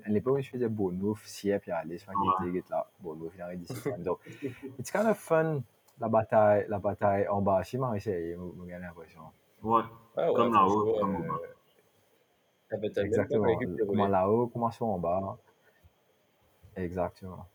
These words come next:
Speaker 1: Enfin, Everton peut tracé,
Speaker 3: Non, ouais,
Speaker 1: peut
Speaker 3: c'est
Speaker 1: pousser,
Speaker 3: vrai.
Speaker 1: hein.
Speaker 3: Everton, l'époque, on m'a dit, euh, en bas, on va même là.
Speaker 1: Ouais.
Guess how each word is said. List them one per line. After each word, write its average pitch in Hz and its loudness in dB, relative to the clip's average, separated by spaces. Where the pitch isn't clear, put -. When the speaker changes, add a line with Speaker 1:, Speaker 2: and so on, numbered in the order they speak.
Speaker 1:
Enfin, 160 2
Everton 120 0
peut 220 2
tracé, - -2
Speaker 3:
Non, 131 2
ouais, 131 0
Speaker 1:
peut 151 -2
Speaker 3:
c'est 85 -8
Speaker 1:
pousser, - -4
Speaker 3:
vrai. 110 -4
Speaker 1:
hein. 151 -10
Speaker 3:
Everton, 98 -12
l'époque, - -16
on 170 -12
m'a 151 -8
dit, 117 -12
euh, 131 -8
en 98 -8
bas, - -8
on 135 -6
va - -10
même 110 -10
là. 117 -12
Speaker 1:
Ouais. 92 -2